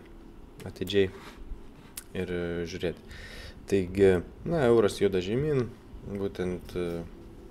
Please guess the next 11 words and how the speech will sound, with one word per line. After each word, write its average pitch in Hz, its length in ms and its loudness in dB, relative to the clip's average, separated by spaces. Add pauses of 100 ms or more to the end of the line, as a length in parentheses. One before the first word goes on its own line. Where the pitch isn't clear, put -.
(180)
jeigu 90 500 2 (460)
žinios 95 400 2
dvyliktą 92 400 0
valandą 90 380 0 (260)
verslo 92 400 2
lūkesčių 90 500 -2 (500)
pasirodys 87 840 0 (160)
geresnės - 640 2
ar 82 320 0
blogesnės, 104 760 0
manau, 80 280 -4